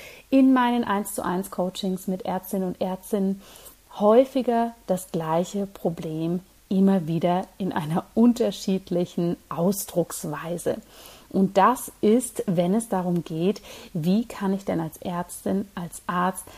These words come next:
mein eigenes Online-Business aufbauen? Wie kann ich das machen als kompletten Karrierewechsel?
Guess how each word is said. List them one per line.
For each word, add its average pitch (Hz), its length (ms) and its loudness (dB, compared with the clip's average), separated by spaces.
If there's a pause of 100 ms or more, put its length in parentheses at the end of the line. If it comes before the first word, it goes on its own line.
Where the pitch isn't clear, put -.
(140)
mein 170 480 2
eigenes 180 580 -2 (360)
Online-Business 294 760 2
aufbauen? - 540 -6 (840)
Wie 202 120 4
kann 196 180 2
ich 185 80 -2
das - 180 -4
machen 170 360 -2
als - 240 -8
kompletten 262 440 0
Karrierewechsel? 196 1000 2